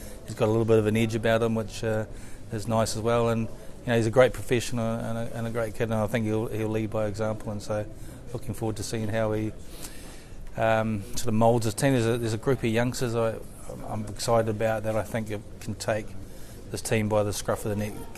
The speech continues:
uh, over the next few years and be a core of the side and, and push it and mould it and develop it, you know, how they want it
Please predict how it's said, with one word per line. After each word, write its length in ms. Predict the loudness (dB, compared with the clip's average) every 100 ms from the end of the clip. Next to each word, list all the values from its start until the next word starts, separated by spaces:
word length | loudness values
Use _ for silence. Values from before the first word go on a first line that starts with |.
| -10
uh, 40 | -6 -4 -2
over 40 |
the 120 | -2
next 220 | -4 -4 -4
few 80 |
years 320 | -2 0 0 0
and 180 | -2 -4 -8 -10 -4
be 80 | 0
a 60 | 0
core 340 | 4 6 6
of 60 | 4
the 60 |
side 380 | 2 2 4 2
and, 140 | 0
and 240 | -4 -4 -6 -8 -10 -6
push 260 | -2 0 0
it 100 | -2
and 100 | 2
mould 380 | 6 6 4
it 80 | 0
and 100 | -2
develop 420 | 0 2 4 2
it, 160 | 0 -2
you 80 | -2
know, 120 | 0
how 180 | 2 4
they 160 | 4
want 240 | 4 2
it 100 | 0